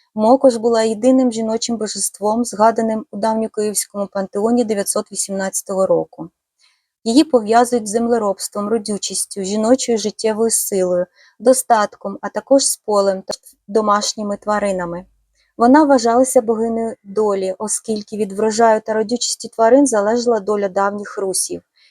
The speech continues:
Її ім'я може перекладатися як мати долі. Богиня Мокош — це богиня родючості й врожаю, милосердя,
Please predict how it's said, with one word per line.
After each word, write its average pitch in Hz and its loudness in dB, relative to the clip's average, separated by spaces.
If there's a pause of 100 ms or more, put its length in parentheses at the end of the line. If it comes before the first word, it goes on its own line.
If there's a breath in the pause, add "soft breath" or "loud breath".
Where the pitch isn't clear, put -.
(120)
Її 269 4
ім'я 247 4
може 233 0
перекладатися 220 -2
як 202 -6
мати 202 -4
долі. 185 -2 (640)
Богиня 240 6
Мокош — 262 4
це 262 4
богиня 247 4
родючості 226 -4
й - -4
врожаю, 196 -2
милосердя, 196 0